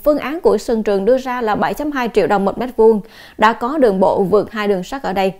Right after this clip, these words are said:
mức chênh lệch là ba lần. Nhưng cuối cùng thì Thủ tướng Nguyễn Tấn Dũng vẫn quyết định theo phương án đắt đỏ gấp nhiều lần của Bộ Giao thông Vận tải.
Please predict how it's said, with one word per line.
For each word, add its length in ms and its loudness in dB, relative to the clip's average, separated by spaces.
mức 160 0
chênh 340 -2
lệch 160 -2
là 120 -6
ba 200 -6
lần. 260 -4
Nhưng 180 4
cuối 140 0
cùng 280 0
thì 140 2
Thủ 160 2
tướng 200 2
Nguyễn 160 -2
Tấn 180 0
Dũng 240 0
vẫn 180 2
quyết 140 -2
định 180 -2
theo 120 -6
phương 200 -2
án 300 -6
đắt 160 -4
đỏ 240 -2
gấp 180 -4
nhiều 120 2
lần 200 0
của 80 -2
Bộ 140 0
Giao 120 -2
thông 200 -6
Vận 200 -6
tải. 280 -4